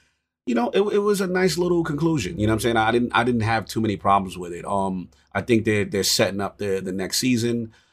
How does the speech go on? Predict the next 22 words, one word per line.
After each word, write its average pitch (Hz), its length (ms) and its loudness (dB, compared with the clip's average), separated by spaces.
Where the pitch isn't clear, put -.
I 101 100 0
thought 123 440 2
this, 127 340 2
I 127 40 2
think 233 320 -2
if, 143 320 0
if 139 380 2
this 175 260 6
season, 160 220 0
season 202 220 -2
of 185 80 0
Arrivals 107 580 2
didn't 110 320 4
get 95 200 -2
delayed, 85 540 -4
you 110 100 2
know, 95 240 2
and 117 140 2
it 120 180 0
ended 131 340 2
on 104 220 0
time, 90 520 -4